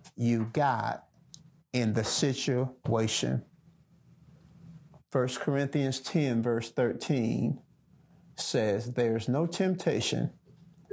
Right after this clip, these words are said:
taken you, but such as is common to man.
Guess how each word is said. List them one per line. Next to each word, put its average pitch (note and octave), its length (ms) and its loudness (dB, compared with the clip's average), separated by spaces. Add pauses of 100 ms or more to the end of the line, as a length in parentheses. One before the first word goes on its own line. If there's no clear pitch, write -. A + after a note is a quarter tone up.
(340)
taken D3+ 540 0
you, A2+ 340 -2 (680)
but A2+ 200 0
such D3+ 400 0
as C3 400 0
is A#2+ 260 0
common D3 540 0
to C#3 140 0
man. A#2 600 0